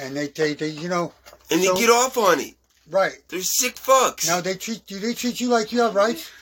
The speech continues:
Speaker 2: No.
Speaker 1: Shaggy, do you believe in the Constitution?
Speaker 2: Not anymore.
Speaker 1: Not anymore? Have you ever had any attorney try to help you or anybody?
Speaker 2: Nope.
Speaker 1: Me either. Kinda funny, huh?
Speaker 2: Yeah.
Speaker 1: So,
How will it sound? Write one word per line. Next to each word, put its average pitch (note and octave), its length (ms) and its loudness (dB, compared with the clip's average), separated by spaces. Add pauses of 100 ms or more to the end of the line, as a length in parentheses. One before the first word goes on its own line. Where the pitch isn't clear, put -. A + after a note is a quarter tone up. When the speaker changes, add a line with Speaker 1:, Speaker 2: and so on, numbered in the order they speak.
(280)
Speaker 2:
No. C3 400 -2 (160)
Speaker 1:
Shaggy, A3 400 0
do E3+ 80 -6
you A#3 140 0
believe B3 220 -2
in G#3 80 -6
the G3+ 80 -8
Constitution? G#3 760 -6 (760)
Speaker 2:
Not D#3+ 220 4
anymore. G#3+ 540 6 (260)
Speaker 1:
Not B2+ 160 -12
anymore? C3+ 440 -14 (580)
Have D3 160 0
you F3+ 100 4
ever F#3+ 340 6
had F3+ 180 4
any F3+ 240 -6
attorney D#3+ 420 -6
try E3 180 -4
to D3+ 60 0
help D#3+ 200 -2
you D#3+ 160 -4
or C3+ 140 0
anybody? D#3 540 -4
Speaker 2:
Nope. E3+ 260 6 (160)
Speaker 1:
Me C#3 140 -8 (120)
either. A2+ 240 -12 (720)
Kinda C#3+ 200 -6
funny, C#3+ 260 -4
huh? B2+ 260 -6 (360)
Speaker 2:
Yeah. D#3+ 200 6 (420)
Speaker 1:
So, F#3 420 2